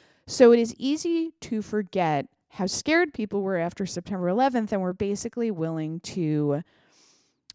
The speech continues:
hand over all of their freedoms in exchange for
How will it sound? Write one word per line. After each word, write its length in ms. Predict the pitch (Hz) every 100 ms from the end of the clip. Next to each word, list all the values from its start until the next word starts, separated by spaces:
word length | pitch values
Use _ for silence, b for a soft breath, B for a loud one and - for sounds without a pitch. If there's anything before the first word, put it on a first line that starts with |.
| -
hand 320 | 240 247 226
over 380 | 208 190 196 -
all 260 | 185 208 247
of 120 | 220
their 200 | 185 180
freedoms 840 | - 190 180 175 165 160 165 - -
in 120 | 180 180
exchange 760 | 185 - - 175 165 170 - -
for 540 | - 185 170 156 165